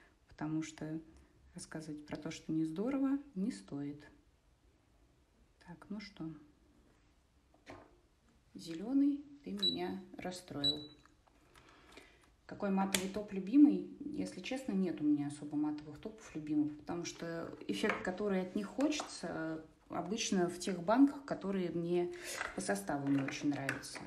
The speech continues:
Вот как-то так. А из глянцевых мне нравится,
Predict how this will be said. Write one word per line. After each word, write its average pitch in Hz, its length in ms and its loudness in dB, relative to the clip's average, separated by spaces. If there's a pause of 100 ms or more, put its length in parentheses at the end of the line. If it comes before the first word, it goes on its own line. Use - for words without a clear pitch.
(240)
Вот 160 140 -4
как-то 165 300 -4
так. 135 340 -6 (1800)
А 190 160 8
из 196 240 4
глянцевых 220 640 8
мне 185 160 4
нравится, 185 600 0